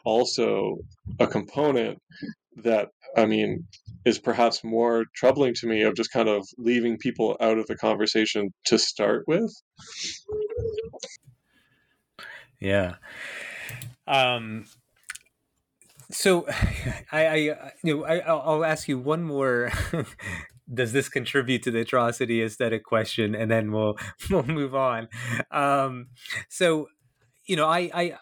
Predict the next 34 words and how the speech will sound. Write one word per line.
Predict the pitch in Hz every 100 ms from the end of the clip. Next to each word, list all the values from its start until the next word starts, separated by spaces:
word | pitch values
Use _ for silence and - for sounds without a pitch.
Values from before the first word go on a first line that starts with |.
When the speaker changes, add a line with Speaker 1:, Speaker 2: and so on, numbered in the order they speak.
| -
Speaker 2:
I | 170
wrote | 185 202
a, | 180 160
or, | 147 143
sorry, | 131 113
I |
have | 117 131
an | 131
edited | 180 180 139
volume | 127 127 120 120
on | 127 120
cultural | - 117 - 117 107
genocide, | 110 107 113 - 110 104 98 95 -
and, | 123 117 113 110 107 - - - _
um, | 120 113 107 107 - _
you | 143
know, |
you | 120 135
mentioned | 156 147 127
cultural | 143 139 123
genocide | 131 123 123
early | 117 143 143 135
on | 127 131
in | - 123
your, | 117 110 107 107 113
in | 127
your | 113
book, | 104 - 180 143 - - -
and | 131 127 120 120
it | 135
made | 139 135
me | 123
think | - 120 - - 131
about, | 110 120 117 113 110